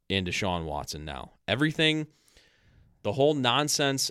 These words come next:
of the past two years with him and his personal life is now, for the absolute most part, behind him. He's able to focus on football, and, uh,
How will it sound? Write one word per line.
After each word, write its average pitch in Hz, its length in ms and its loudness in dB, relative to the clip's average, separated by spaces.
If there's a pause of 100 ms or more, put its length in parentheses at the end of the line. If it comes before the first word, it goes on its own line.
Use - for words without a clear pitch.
of 110 540 0
the - 80 -8
past 110 400 0
two - 200 -2
years 113 420 0
with 98 100 -8
him 107 240 -2
and 98 80 -4
his 90 80 -6
personal 101 460 -2
life 98 460 -4 (880)
is 101 200 -4
now, 101 380 0
for 101 400 0
the 92 240 0 (240)
absolute 113 560 4
most 101 320 -6
part, 98 240 0
behind 110 380 -2
him. 113 260 -2 (540)
He's 98 200 -6
able 127 220 4
to 123 80 2
focus - 400 -2
on 101 140 -6
football, 107 680 0 (540)
and, 92 480 -4 (380)
uh, 85 400 -6